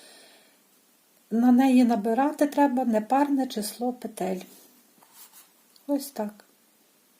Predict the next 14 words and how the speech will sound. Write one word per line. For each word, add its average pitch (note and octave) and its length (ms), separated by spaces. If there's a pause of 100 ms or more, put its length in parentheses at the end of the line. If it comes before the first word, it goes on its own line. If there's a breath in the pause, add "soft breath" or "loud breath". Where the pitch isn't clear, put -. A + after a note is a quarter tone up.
(100)
І D4+ 260 (300)
там A3+ 340
йде, A3 360 (920 soft breath)
м, G#3+ 360 (260)
одна A#3+ 320
петля A3+ 380
симетрії, A3+ 840 (140)
дві G#3+ 260
петлі A#3 400
рапорт, D4+ 560 (1300 soft breath)
І, D#4+ 120 (100)
е, A#3 680 (600 loud breath)
один E4+ 360
ряд. F4 300